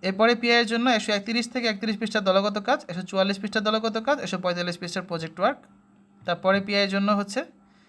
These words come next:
একশো ঊনচল্লিশ, একশো চল্লিশ, একশো একচল্লিশ পৃষ্ঠার দুটি জোড়ায় কাজে উপস্থাপিত বিন্দুগুলোর মধ্যে গাণিতিক সম্পর্ক যাচাই করতে হবে। এরপর একশো চুয়াল্লিশ পৃষ্ঠা দলগত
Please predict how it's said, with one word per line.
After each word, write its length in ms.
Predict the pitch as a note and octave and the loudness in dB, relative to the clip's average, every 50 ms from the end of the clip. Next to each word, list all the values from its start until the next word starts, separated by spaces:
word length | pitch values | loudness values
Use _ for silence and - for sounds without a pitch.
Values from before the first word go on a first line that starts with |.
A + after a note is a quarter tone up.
| _ _ _ _ _ - | _ _ _ _ _ -8
একশো 200 | E3 E3 - G#3+ - | -6 -6 -4 -4 0
ঊনচল্লিশ, 580 | G3+ G3 G3+ G#3+ G3+ A#3 A#3 A3+ A#3 C4 C#4+ B3+ - - - - _ - | 2 2 4 4 4 2 0 2 2 0 0 -2 -4 -6 -8 -10 _ -8
একশো 180 | F3 - G3 | -8 -6 -8
চল্লিশ, 320 | F3+ F#3+ F#3+ F#3 G3 A3+ A#3 | -6 -6 -4 -2 0 0 0
একশো 160 | A3+ - - F3+ | -2 -2 -2 -4
একচল্লিশ 340 | E3+ - F3+ F3+ F3+ F3 F3 | -4 -4 -6 -6 -6 -6 -6
পৃষ্ঠার 360 | - E3 D3+ D#3 - A3+ C#4+ B3+ F#3 | -8 -8 -6 -2 -2 -2 -2 -2 -4
দুটি 180 | F3+ E3+ F3 E3 - | -4 -6 -6 -4 0
জোড়ায় 240 | E3+ F3 F#3+ G#3 G3 | 4 4 4 6 4
কাজে 240 | G#3 G3+ G3 A3+ B3+ B3+ - | 2 2 2 0 -2 -4 -6
উপস্থাপিত 480 | F3+ E3+ F#3 F#3+ - - F3+ F#3 F3+ F3+ | -10 -12 -14 -6 -6 -6 -6 -6 -8 -6
বিন্দুগুলোর 480 | E3+ F#3+ E3+ E3 E3+ D#3+ E3 E3 D#3+ D#3 | -6 -6 -4 -4 -4 -4 -2 -2 -2 -2
মধ্যে 260 | D#3 D3+ D3 - C4 C4 | -4 -6 -4 -4 -4 -2
গাণিতিক 340 | - F3 D#3+ E3 D#3+ E3 - | 2 4 4 4 2 -2 -4
সম্পর্ক 400 | - - D#3 D3 D3+ D#3 D3+ D3+ A#3 D#4 D#4 - - _ _ _ _ _ - _ _ _ _ - | -4 -4 -4 -4 -4 -6 -6 -4 -6 -6 -6 -8 -16 _ _ _ _ _ -20 _ _ _ _ -2
যাচাই 260 | E3 D#3+ E3+ E3+ D#3 | -2 0 0 0 -2
করতে 220 | D3 C3+ C3 - C#3+ | -2 -6 -6 -6 -6
হবে। 180 | C#3+ D3+ A3 D4 - - _ _ | -4 -2 -2 -4 -4 -8 _ _
এরপর 180 | F3 E3 F3 F3 | -4 0 0 0
একশো 140 | E3 F3+ F3+ | 0 0 -4
চুয়াল্লিশ 340 | - - F3+ F3+ F#3 F#3 F#3 | -4 0 0 0 0 0 -4
পৃষ্ঠা 200 | - G3 G3 G#3+ | -6 -6 -4 0
দলগত 320 | G3+ G#3 G#3+ G#3+ A3 A3 | 0 2 2 2 0 -2